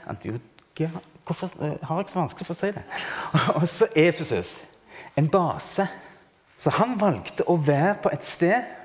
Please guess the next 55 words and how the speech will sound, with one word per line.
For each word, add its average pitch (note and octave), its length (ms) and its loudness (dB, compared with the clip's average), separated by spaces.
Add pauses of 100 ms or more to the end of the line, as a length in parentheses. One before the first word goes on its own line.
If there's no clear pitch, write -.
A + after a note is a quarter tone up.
(120)
men C3+ 140 2
det C#3 60 2
var - 200 0
andre A#2+ 420 0
som E3 220 2
sp-, - 320 -10
sprang C#3 480 0
med D3 140 2
evangeliet, B2 420 2
og B2 160 -2
hele G3+ 400 2
Asia A#3 320 0
fikk E3 220 0
høre A2 160 0
Herrens G2+ 260 -2
ord. - 140 -8 (480)
Og A#2+ 100 -2
det C#3+ 60 6
er E3 80 2
litt F3 100 -2
interessant E3+ 480 0
at C3 80 0
i C3+ 80 -4
forkant - 480 -2
av F#3 80 4
det, G2+ 140 2 (320)
så C#3 120 2
hadde C3 140 0 (100)
han C4 300 2
prøvd G#2+ 480 0 (200)
å C3 120 4
dra B2+ 220 2 (140)
flere A#2+ 320 2
steder, F#2+ 440 0 (160)
men A#2 160 -2
det B2+ 60 -4
står, C#3 260 2 (280)
men C3 140 0 (100)
Jesu C#3+ 400 0
ånd B2 280 0
ga A#2 160 4
ham A2+ 140 -4
ikke A2 200 -4
lov. C3+ 260 0 (600)
Du A#2+ 100 -6
må D3 140 2
begynne C3 280 0
å A#2+ 60 2
gjøre C3+ 140 -2
ting B2 140 -2
på A#2+ 100 -4
en - 60 -2
annen G2 200 0
måte, A#2 240 -6
Paulus. - 400 -10